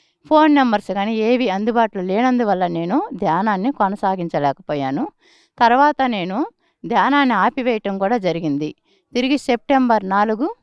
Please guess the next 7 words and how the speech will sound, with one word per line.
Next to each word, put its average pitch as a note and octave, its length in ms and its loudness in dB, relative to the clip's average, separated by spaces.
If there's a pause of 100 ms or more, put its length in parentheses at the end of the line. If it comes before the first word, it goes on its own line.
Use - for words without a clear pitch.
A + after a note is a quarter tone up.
(540)
రెండు B3 200 4
వేల C4+ 180 6
పదహారవ A3 480 2
సంవత్సరం G3 640 -2
నుంచి D#3 280 -4 (460)
ఈ G3 120 -4
అద్భుతమైన A#3 680 2